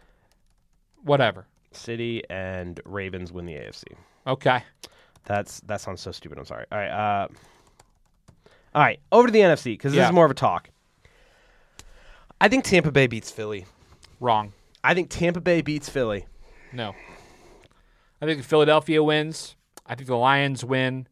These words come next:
Speaker 1: And I think Dallas wins.
Speaker 2: Okay. So you said Philly,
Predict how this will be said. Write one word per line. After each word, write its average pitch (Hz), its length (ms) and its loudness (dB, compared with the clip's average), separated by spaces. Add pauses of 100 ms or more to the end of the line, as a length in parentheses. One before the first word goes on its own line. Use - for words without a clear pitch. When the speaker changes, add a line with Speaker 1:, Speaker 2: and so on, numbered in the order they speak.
Speaker 1:
And 127 100 -6
I - 20 -2
think 120 160 -6
Dallas 113 420 0
wins. 95 440 -16 (600)
Speaker 2:
Okay. 107 380 -2
So 110 520 2 (360)
you 123 120 -4
said 117 440 4 (340)
Philly, 160 680 2